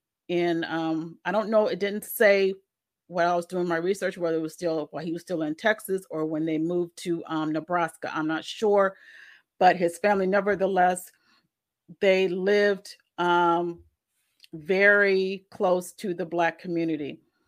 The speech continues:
So as you know, that back then,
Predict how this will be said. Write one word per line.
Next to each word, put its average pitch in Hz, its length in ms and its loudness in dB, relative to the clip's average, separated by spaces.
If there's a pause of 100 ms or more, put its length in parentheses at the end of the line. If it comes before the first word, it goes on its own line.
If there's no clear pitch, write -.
(360)
So 170 360 2
as 165 320 0
you 202 120 -6
know, 185 640 0
that 170 380 2
back 170 260 -2
then, 226 600 0